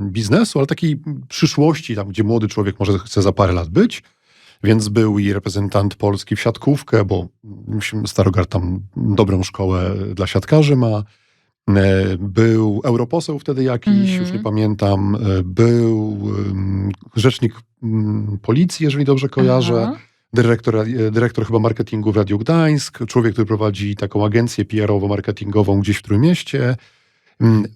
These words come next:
Speaker 1: moja niekoniecznie
Speaker 2: Czyli
Speaker 1: skromna osoba.
Speaker 2: z różnych światów prelegenci
Speaker 1: Tak.
Speaker 2: bardzo. Mhm.
Speaker 1: Ale tąże konferencję otwierał sam Kuba.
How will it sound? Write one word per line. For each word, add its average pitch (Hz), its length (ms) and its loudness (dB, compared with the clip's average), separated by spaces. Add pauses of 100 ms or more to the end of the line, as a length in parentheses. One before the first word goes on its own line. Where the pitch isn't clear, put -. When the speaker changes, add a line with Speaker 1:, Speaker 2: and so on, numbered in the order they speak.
(100)
Speaker 1:
moja 196 240 4
niekoniecznie 170 340 0
Speaker 2:
Czyli 156 120 0
Speaker 1:
skromna 151 360 0
osoba. 143 320 0
Speaker 2:
z - 20 4
różnych 302 320 2
światów 156 500 -4
prelegenci 165 600 0
Speaker 1:
Tak. 170 80 -10
Speaker 2:
bardzo. 165 320 -6
Mhm. 175 240 -6 (200)
Speaker 1:
Ale 120 400 4 (240)
tąże 170 300 0
konferencję 104 720 -2
otwierał 165 400 2
sam 160 220 0
Kuba. 101 340 0